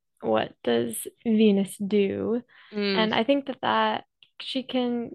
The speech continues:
Speaker 1: give a little bit of information on, like, how we relate and how we connect to other people. And I think, like, based on what kind of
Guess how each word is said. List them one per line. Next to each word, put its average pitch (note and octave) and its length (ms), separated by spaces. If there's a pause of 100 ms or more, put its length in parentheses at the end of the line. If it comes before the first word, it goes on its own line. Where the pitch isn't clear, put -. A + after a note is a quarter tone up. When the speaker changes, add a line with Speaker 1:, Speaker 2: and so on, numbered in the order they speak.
Speaker 1:
give B3+ 220
a B3+ 60
little A3 280
bit A3 160
of G3 100
information G3+ 580
on, G3 120
like, G#3 140
how G3 180
we F#3+ 100
relate F#3 460
and F#3+ 100
how F#3 140
we F#3 100
connect F3+ 760
to A#3+ 140
other B3 220
people. D#4+ 520
And G3 140
I G3 80
think, F#3+ 420
like, F#3+ 260 (340)
based C4+ 280
on A#3 340
what G#3 220
kind G3 340
of F#3 280